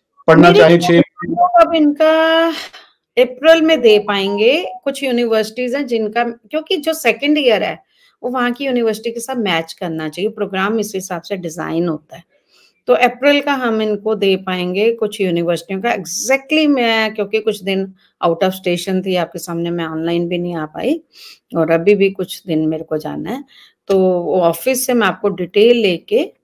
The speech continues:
Speaker 2: अ, बच्चों तक ये मैसेज पहुंचा देंगे
Speaker 1: बिल्कुल, बिल्कुल।
Speaker 2: कि अप्रैल का जो है वो हम कौन-कौन सी यूनिवर्सिटियों का, ऑस्ट्रेलियन यूनिवर्सिटीज का पाथवे इनको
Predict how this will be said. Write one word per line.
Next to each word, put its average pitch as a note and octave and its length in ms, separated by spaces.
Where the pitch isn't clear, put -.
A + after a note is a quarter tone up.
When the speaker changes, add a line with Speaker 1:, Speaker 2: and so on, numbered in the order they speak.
Speaker 2:
अ, F#3 120
बच्चों E3+ 440
तक F#3+ 180
ये F#3 60
मैसेज E3 380
पहुंचा E3 500
देंगे A3 200
Speaker 1:
बिल्कुल, A3 200
बिल्कुल। - 460
Speaker 2:
कि G#3 260
अप्रैल G#3+ 520
का G#3 180
जो F3 260
है A#3 240
वो F#3+ 200
हम F#3+ 160
कौन-कौन F3 440
सी F#3+ 120
यूनिवर्सिटियों E3 580
का, G#3+ 80
ऑस्ट्रेलियन E3 480
यूनिवर्सिटीज D3 520
का G#3 120
पाथवे - 560
इनको - 300